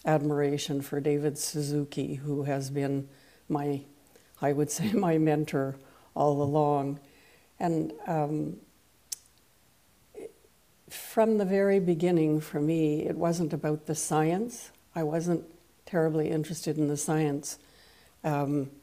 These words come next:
and people kept wanting to push me in that direction. What I was interested was in the science of the mind, of the higher mind, and how we change people's perceptions. I've worked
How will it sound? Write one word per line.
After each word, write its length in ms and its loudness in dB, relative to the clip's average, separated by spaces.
and 180 0
people 240 0
kept 260 -2
wanting 360 2
to 60 -4
push 320 -2
me 140 0
in 140 0
that 240 -4
direction. 600 0
What 120 4
I 160 8
was 180 4
interested 640 -4
was 200 -2
in 160 0
the 60 -2
science 460 -2
of 140 -8
the 60 -2
mind, 600 -4
of 120 -2
the 100 0
higher 380 2
mind, 420 -4
and 220 -2
how 280 0
we 280 0
change 480 -4
people's 340 -2
perceptions. 840 -6
I've 180 0
worked 380 0